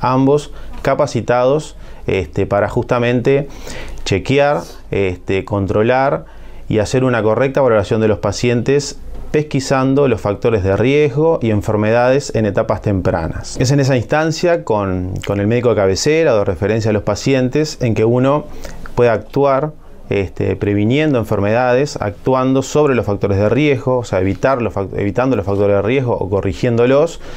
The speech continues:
y también actuando sobre factores promotores de la salud que promueven, este, un bienestar y evitan, este, la, la, que se desarrolle la enfermedad. También podemos hacer screening,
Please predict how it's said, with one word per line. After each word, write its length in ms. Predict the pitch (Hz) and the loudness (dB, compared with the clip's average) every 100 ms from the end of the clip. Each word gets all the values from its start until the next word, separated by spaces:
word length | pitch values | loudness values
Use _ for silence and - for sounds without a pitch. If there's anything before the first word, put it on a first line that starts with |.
| - - | -10 -4
y 100 | 120 | -2
también 560 | 113 123 123 135 135 143 - - | 2 2 4 4 2 -2 -8 -4
actuando 420 | 104 101 120 123 | -2 0 0 0
sobre 240 | - 110 | 2 0
factores 600 | 101 98 101 113 131 135 - - - | 2 0 0 2 2 -2 -12 -12 -8
promotores 560 | - 95 92 - 156 127 | -2 0 0 2 2 2
de 80 | 104 | 2
la 100 | 98 | 0
salud 440 | - 101 120 127 - - - - | 0 2 2 0 -4 -14 -14 -8
que 120 | - | -4
promueven, 600 | 90 101 110 123 123 135 135 | -2 0 2 4 4 2 0
este, 440 | 104 95 101 95 | -2 -2 0 2
un 120 | 95 | 2
bienestar 640 | 107 104 92 - 113 120 - - - - | 2 2 0 0 0 0 -4 -10 -16 -6
y 200 | 117 117 | 0 2
evitan, 580 | 107 120 135 147 147 151 | 4 2 2 0 0 0
este, 520 | 113 104 85 - 95 92 | 0 -2 -2 0 2 2
la, 300 | 92 90 87 | 2 0 -2
la, 640 | 101 98 92 92 92 110 104 - | 0 0 -2 -2 -4 -6 -8 -4
que 140 | 95 | -4
se 140 | - 98 | 0 -2
desarrolle 720 | 92 104 104 147 147 151 - | 0 0 2 0 0 -2 0
la 100 | 104 | -2
enfermedad. 560 | 98 107 98 90 82 73 - - - - - - - | -2 -2 0 0 0 -4 -10 -12 -10 -10 -10 -10 -4
También 360 | 104 104 135 | 0 2 2
podemos 560 | 139 135 139 113 85 - | 2 2 4 2 -2 -4
hacer 300 | 95 - 117 113 | -6 0 0 0
screening, 580 | - 165 170 135 139 | 0 0 2 2 0